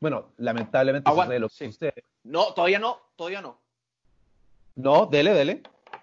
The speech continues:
Speaker 2: Entonces vamos, perfecto, volvemos al motel,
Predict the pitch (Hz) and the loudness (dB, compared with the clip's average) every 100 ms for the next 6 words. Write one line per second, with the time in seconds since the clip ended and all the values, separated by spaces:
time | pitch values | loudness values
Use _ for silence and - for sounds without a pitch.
0 | _ _ _ - 151 175 175 233 220 214 | _ _ _ -20 -16 -12 -4 -4 -4 -12
1 | 180 - 226 214 185 160 165 170 208 196 | -12 -6 -6 -6 -10 -6 -6 -4 -6 -4
2 | 190 185 202 208 202 | -6 -8 -10 -12 -14